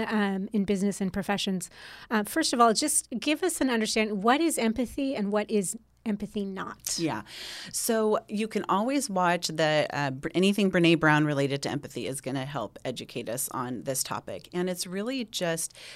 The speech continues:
Speaker 2: this ability that we have to be with people in their suffering.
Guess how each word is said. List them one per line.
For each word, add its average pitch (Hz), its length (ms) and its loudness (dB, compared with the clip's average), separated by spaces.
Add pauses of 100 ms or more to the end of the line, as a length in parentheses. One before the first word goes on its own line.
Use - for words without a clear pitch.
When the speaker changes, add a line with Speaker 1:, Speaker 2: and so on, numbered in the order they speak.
(120)
Speaker 2:
this 185 260 -2
ability 170 460 0
that 123 180 -2
we 147 120 -4
have 147 400 -2
to - 100 -8
be 147 300 -6
with 151 260 -6
people 135 320 -6
in 127 140 -4
their 113 100 -6
suffering. 92 560 -8